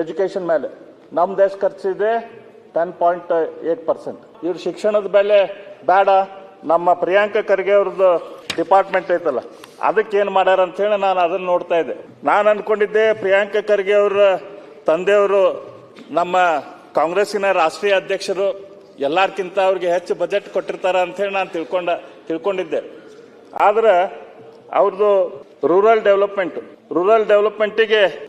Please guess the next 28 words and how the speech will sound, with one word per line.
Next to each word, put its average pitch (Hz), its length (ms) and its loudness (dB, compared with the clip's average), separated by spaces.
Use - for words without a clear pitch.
ಅಂದಾಜು 202 400 4
ಒಂದು 208 140 0
ಮೂರು 196 260 2
ಪರ್ಸೆಂಟ್, 208 720 0
ಮೂರು 202 220 2
ಪರ್ಸೆಂಟ್ಗಿಂತ 185 560 -2
ಕಡಿಮೆನ, 202 460 0
ಆ, 175 180 2
ಕೊಟ್ಟಾರ. 143 380 0
ನ್ಯಾಷನಲ್ 202 460 2
ಎವರೇಜ್ 220 340 4
ಎಷ್ಟಿದೆ 220 640 2
ಅಧ್ಯಕ್ಷರೇ? 220 680 -2
ನ್ಯಾಷನಲ್ 180 440 -2
ಎವರೇಜ್ 208 320 0
ರೂರಲ್ 208 220 0
ಡೆವಲಪ್ಮೆಂಟಿಗೆ 202 640 -2
ಫೈವ್ 190 380 0
ಪಾಯಿಂಟ್ 196 260 0
ಒನ್ 180 180 -2
ಪರ್ಸೆಂಟ್ 180 400 -6
ಇದೆ, 151 180 -2
ಐದು 185 240 -2
ಪಾಯಿಂಟ್ 180 340 -6
ಒನ್ 170 160 -2
ಪರ್ಸೆಂಟ್. - 680 -8
ಇಡೀ 180 200 4
ರಾಜ್ಯದ 180 460 0